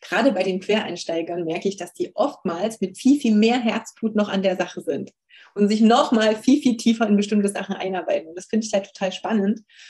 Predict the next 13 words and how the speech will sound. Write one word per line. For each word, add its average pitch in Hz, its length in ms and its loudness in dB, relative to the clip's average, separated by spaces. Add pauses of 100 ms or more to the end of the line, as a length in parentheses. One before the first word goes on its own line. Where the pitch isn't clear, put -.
(120)
Und 180 60 -6
deswegen 190 280 2
möchte 202 180 -2
ich 208 80 -4
natürlich 190 380 -2
auch - 160 -6
alle 208 200 2
immer 202 260 -2
ermutigen, 208 920 2 (680)
die 208 100 6
sich 202 160 4
überlegen, 220 500 6
"Oh, - 100 -16